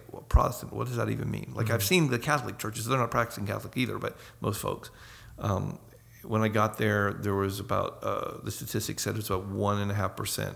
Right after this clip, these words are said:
Speaker 1: would be what we call evangelical Christian. Now it's up to three percent, which is awesome growth.
Speaker 2: Yeah.
Speaker 1: Um, in twenty years, God has done some amazing things in France, um, but it's still only three percent.
Speaker 2: Yeah.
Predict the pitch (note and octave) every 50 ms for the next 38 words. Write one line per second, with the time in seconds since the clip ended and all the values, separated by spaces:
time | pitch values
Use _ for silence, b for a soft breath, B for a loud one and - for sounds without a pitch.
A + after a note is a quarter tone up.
0 | - - - - F#2+ G2 G2+ G2 G2 G2 G2+ G2+ - - G2 G2 G2 F#2+ F#2+ F#2
1 | F#2+ F#2+ F2+ F2 F#2 - - G2 - - G2+ G#2+ G2+ G2+ - - A2+ - A2 -
2 | - C3 A#2+ - G#2 G2+ - E2 - - - - G2+ G2 G2 - - - G#2 G#2
3 | G2+ - G#2 G2+ B2 C3 A#2 A#2+ B2 A2+ A#2 A#2 A2 G#2 G#2 B B B - -
4 | G#2 G2+ G2 G2+ G2+ - - A2+ G#2 G#2+ A2 G#2+ G2+ G#2 A2 G#2 G2 F#2+ G2+ -
5 | F#2+ G2+ - G2 G2 G2 G2+ G2+ F#2+ G2+ G2+ G2 A2 A#2+ B2 A2 G#2+ F#2+ F#2 -
6 | G2+ F#2+ F#2 - - - - - G#2 G2 F2+ F#2 G2+ A2 - C3+ C#3 - - F#3+
7 | E3 B2 G#2 - - A2 - - - - - - - - - - A#2+ G#2 F#2+